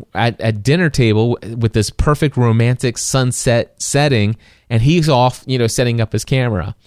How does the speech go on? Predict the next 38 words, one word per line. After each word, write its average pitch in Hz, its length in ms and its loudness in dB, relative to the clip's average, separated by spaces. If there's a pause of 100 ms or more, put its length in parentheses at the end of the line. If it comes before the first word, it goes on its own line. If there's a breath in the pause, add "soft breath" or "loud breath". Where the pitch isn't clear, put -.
(340 soft breath)
And 139 120 2
even 233 240 0
Casey 180 400 0
Neistat, 160 480 0
who 127 120 4
I 127 100 4
also 139 320 2
mentioned 113 320 -2
last 104 280 -2
week, 98 180 0
I 120 80 0
just 143 180 -2
watched 131 360 0
another 127 300 0
video 117 360 0
from 104 220 -4
him 104 280 0 (460 soft breath)
this 123 180 2
week. 117 320 0
<laughs> 113 220 -2
I 98 120 -2
watched 101 340 0
a - 40 -4
couple. - 440 -2 (440 loud breath)
Anyway, 143 520 2 (920)
I 139 80 2
was 143 100 0
watching 151 280 2
another 147 260 2
video 123 400 2
from 117 160 0
him 110 340 2
at, 117 280 -2
when 120 340 0
he, 135 800 -2 (220)
you 90 300 -4
know, 104 440 2
um, 92 440 -4